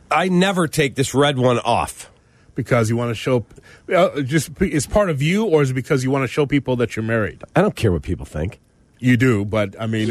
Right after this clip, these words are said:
Speaker 2: in this regard, we're talking about this, though.
Speaker 1: I tune out the matote kid.
Speaker 2: Yep.
Speaker 1: Yeah.
Speaker 2: Yeah.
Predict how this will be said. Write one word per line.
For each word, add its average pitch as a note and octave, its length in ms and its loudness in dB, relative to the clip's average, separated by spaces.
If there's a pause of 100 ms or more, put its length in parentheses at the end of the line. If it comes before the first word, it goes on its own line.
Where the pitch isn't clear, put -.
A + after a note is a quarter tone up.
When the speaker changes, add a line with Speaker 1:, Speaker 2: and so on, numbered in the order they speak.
(100)
Speaker 2:
in B2 120 2
this C#3+ 180 2
regard, G#2 380 0
we're G2+ 60 -6
talking A#2+ 200 0
about G2+ 120 -4
this, A2 220 0
though. - 100 -12
Speaker 1:
I A2+ 40 -4
tune F3 300 2
out D3+ 220 2
the A#2 60 2
matote A2 680 2
kid. D#2+ 320 0
Speaker 2:
Yep. C3+ 360 0 (240)
Speaker 1:
Yeah. - 120 0
Speaker 2:
Yeah. - 80 0